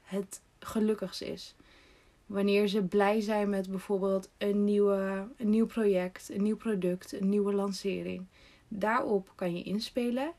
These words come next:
en kan je aangeven: "Goh, misschien kunnen we nu alvast het contract verlengen, wat over een jaar pas afloopt." Dan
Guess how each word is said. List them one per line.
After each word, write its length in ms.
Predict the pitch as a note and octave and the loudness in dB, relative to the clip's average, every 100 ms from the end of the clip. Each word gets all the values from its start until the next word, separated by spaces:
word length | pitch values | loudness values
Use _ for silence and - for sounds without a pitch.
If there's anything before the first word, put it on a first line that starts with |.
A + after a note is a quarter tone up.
| _ | _
en 160 | G#3+ G3 | -6 -4
kan 120 | A3 | -2
je 100 | G3+ | -2
aangeven: 640 | F#3 F#3+ G3+ F#3+ - F#3+ - - - _ _ _ | -2 -2 -4 -6 -6 -10 -10 -20 -20 _ _ _
"Goh, 460 | - - B3 A#3 A#3 | -10 -4 -2 0 0
misschien 280 | A3+ - G3+ | -2 -2 -2
kunnen 240 | G3+ F#3+ | 0 0
we 60 | G3 | 0
nu 140 | F#3+ | 0
alvast 300 | F3+ F#3+ F#3 | -2 -4 -6
het 140 | F#3 | -8
contract 440 | - G3 F#3+ F#3+ - | -6 -6 -4 -6 -4
verlengen, 560 | A#3+ A#3 A#3+ B3 A#3+ | 0 0 2 0 0
wat 300 | G#3+ A3 - | -2 -4 -2
over 300 | G3 G3+ G#3 | 0 0 2
een 120 | G#3 G3 | 2 2
jaar 240 | F3+ F#3 | 2 0
pas 240 | G3 F#3+ | -4 -8
afloopt." 500 | - F#3+ F#3+ F3+ F#3 | -8 -4 -2 -2 -4
Dan 80 | - | -10